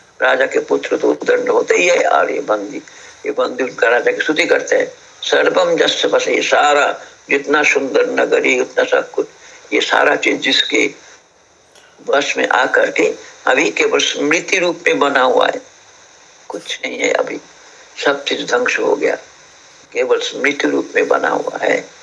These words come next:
कालाय तस्मै नमः, उस काल को मैं नमस्कार करता हूँ,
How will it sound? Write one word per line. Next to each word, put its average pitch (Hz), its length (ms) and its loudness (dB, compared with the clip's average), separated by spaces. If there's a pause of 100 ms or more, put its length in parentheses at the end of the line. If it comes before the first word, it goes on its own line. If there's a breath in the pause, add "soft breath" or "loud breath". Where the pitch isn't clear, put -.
(480 loud breath)
कालाय 123 640 4
तस्मै - 560 -4
नमः, - 300 -6 (560)
उस - 180 -8
काल - 360 0
को - 160 -6
मैं - 200 -2
नमस्कार - 560 -2
करता - 340 -12
हूँ, - 100 -20